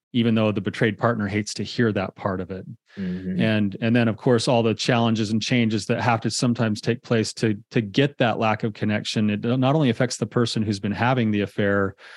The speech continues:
Speaker 1: it affects the whole family sometimes when there is a job change or something else. And,
Speaker 2: <clears throat>
Speaker 1: and so the betrayed partner often has a really hard time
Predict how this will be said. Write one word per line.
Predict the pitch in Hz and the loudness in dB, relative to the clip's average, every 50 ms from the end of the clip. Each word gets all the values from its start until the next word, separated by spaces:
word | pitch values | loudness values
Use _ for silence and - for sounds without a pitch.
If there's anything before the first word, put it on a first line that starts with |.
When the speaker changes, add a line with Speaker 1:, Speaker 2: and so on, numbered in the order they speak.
| - - - _ _ | -20 -20 -20 _ _
Speaker 1:
it | - | -6
affects | 107 107 - 131 123 - - - | -6 0 0 0 0 0 -4 -4
the | - 110 | -2 0
whole | 104 113 101 | 0 0 0
family | - - 117 117 135 139 120 | 0 0 0 0 2 2 0
sometimes | - - 113 107 101 - 113 104 101 101 98 - | 0 0 -2 -4 -2 -2 -2 -2 -2 -2 -2 -2
when | 107 104 | -2 0
there | 104 104 104 104 | 0 0 2 0
is | 101 98 95 - - - - _ _ _ _ _ _ _ _ _ | 0 0 -2 -4 -8 -10 -14 _ _ _ _ _ _ _ _ _
a | - 113 | -4 -2
job | 104 120 101 101 98 104 | 0 2 2 0 0 -2
change | - 113 101 101 101 98 110 | -2 -2 0 0 0 -2 -2
or | 107 | -4
something | - - 120 104 101 - 104 107 | -2 -2 -2 -2 -2 0 0 0
else. | 107 101 101 104 - - - | 2 0 0 -2 -2 -4 -2
And, | 110 101 - 147 135 113 95 87 - | -2 0 0 0 0 0 -2 -4 -6
Speaker 2:
<clears throat> | - | -4
Speaker 1:
and | 117 113 107 | -4 -2 -2
so | - - 120 110 104 101 98 - - - - - | 0 2 2 2 2 0 -2 -4 -10 -18 -14 -10
the | - 104 | -8 -4
betrayed | - 107 - - - 127 113 101 | -2 -2 -2 0 2 2 2 0
partner | - - 117 120 - 113 107 104 | 0 0 0 0 0 0 -2 0
often | 104 117 117 - - 104 98 90 92 - _ - | 2 2 0 0 -2 -4 -4 -6 -8 -14 _ -6
has | - 110 101 104 | -4 -4 -4 -2
a | 95 | -4
really | 92 101 110 107 101 98 | -4 -2 0 0 0 -2
hard | 92 101 113 104 104 90 | 0 0 0 0 0 -2
time | - - 113 110 110 110 104 101 95 87 - | -4 -4 -2 -2 -2 0 -2 -2 -4 -4 -8